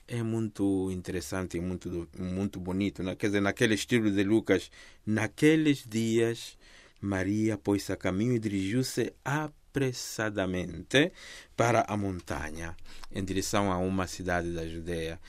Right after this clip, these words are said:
Portanto, "Naqueles dias", este modo de enquadrar no tempo, porque a nossa história de salvação está enquadrada no tempo. Aquilo que eu faço hoje, aqui e agora, é aquilo que,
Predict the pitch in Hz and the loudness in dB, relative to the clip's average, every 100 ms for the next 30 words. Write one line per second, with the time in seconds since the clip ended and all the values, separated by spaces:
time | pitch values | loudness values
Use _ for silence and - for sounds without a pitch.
0 | - - 135 135 139 123 113 101 - - | -20 -2 4 8 8 8 6 4 -2 -14
1 | - 113 110 - 147 127 104 92 87 80 | -2 0 2 2 2 2 -2 -4 -2 -2
2 | 78 - - - - - - 120 - 104 | -6 -10 -16 -18 -20 -8 -4 -2 0 0
3 | 110 110 98 101 101 - - 113 127 - | 0 2 2 2 0 -6 -10 0 2 6
4 | 151 143 135 127 139 147 139 123 - 151 | 6 6 6 6 6 6 4 0 6 8
5 | 135 104 90 95 87 87 - 117 123 107 | 10 6 0 -4 -4 -4 -6 0 4 6
6 | 98 98 107 165 - 147 - 113 107 92 | 6 4 4 4 2 0 2 2 2 0
7 | - 95 92 - 101 101 - - - 101 | -2 -2 -2 -2 -2 -4 -8 -20 -10 -6
8 | - 131 120 117 107 110 107 101 90 104 | -2 -2 -2 -4 -2 -2 0 -2 -2 -2
9 | 90 82 - - - - - 139 135 135 | -2 -4 -10 -20 -20 -12 -2 0 2 0
10 | 127 - 120 - 110 101 104 101 98 - | 0 0 -2 0 0 2 2 0 -4 -12
11 | - - - - 101 - 139 131 123 120 | -20 -20 -14 -6 -6 -2 4 4 4 0
12 | - _ 110 104 90 92 92 85 87 113 | -12 _ 0 2 0 2 2 2 -2 -4
13 | - - - 123 - 147 131 - 123 110 | -8 -8 -2 0 4 4 4 4 6 6
14 | 104 98 | 6 4